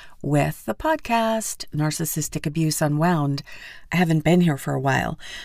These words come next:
I have had family visiting. It has been beautiful. I am back, and today there are just a few things on my mind buzzing around. Mainly just that this is such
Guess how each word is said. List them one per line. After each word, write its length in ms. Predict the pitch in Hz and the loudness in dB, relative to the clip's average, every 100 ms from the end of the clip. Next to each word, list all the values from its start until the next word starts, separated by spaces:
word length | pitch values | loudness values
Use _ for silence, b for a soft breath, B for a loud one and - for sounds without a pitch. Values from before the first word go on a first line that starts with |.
| B - | B 0
I 300 | 151 151 151 | 2 4 2
have 180 | 143 | 0
had 300 | 147 135 123 | -2 -4 -4
family 400 | - 170 170 170 | -2 2 4 4
visiting. 680 | 160 160 156 151 147 143 143 | 2 -2 0 0 0 0 -2
It 140 | 135 | -4
has 200 | 131 135 | -6 -6
been 280 | - 131 131 | -6 -4 -2
beautiful. 600 | 139 170 170 - 160 156 - _ - | 0 2 0 0 0 0 -4 _ -4
I 160 | 151 139 | -2 0
am 320 | 139 139 143 - | -2 -4 -4 2
back, 800 | 185 180 175 175 - - - - - | 4 6 4 2 -2 -12 -18 -10 0
and 240 | 156 156 | 2 2
today 800 | - 190 254 226 214 208 202 - - | -2 -2 0 2 2 0 0 -4 -6
there 120 | 185 | -2
are 60 | 196 | 0
just 260 | 196 277 - | 0 -4 -4
a 60 | |
few 260 | - 208 196 | -2 2 2
things 400 | 185 151 147 143 | 2 0 0 -2
on 140 | 143 | -2
my 100 | 139 | -2
mind 540 | 139 139 139 135 139 - | -2 -2 -4 -4 -6 -6
buzzing 280 | 147 143 | -4 -4
around. 580 | 139 139 147 71 143 - - - - _ _ _ - - | -2 0 0 0 -2 -4 -8 -16 -20 _ _ _ -12 0
Mainly 440 | 180 208 196 165 | 2 4 4 2
just 420 | 143 156 156 - | 2 0 0 0
that 180 | 165 - | -4 2
this 300 | 180 185 - | 2 4 0
is 180 | 156 147 | -4 -4
such 640 | - 175 170 - - - | -4 -2 -2 -2 -4 -4